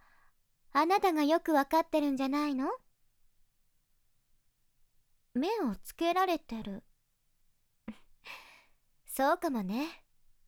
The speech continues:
そう思ってもらって構わない。あなたの順番は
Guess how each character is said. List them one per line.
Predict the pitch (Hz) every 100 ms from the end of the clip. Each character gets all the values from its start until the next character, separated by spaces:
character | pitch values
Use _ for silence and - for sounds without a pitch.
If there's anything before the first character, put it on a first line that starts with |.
| _ _ _ _ _
そ | - 359 370
う |
思 | 359 381
っ |
て | 381
も | 277 254
ら | 254
っ |
て | 269
構 | - 262 285
わ | 330
な | 320 302
い。 | - - - - - _ - _ _ _ _ _ _ _ _
あ | 214
な | 226 349
た | 370
の | 294
順 | 220 226
番 | 214 233
は | 220 226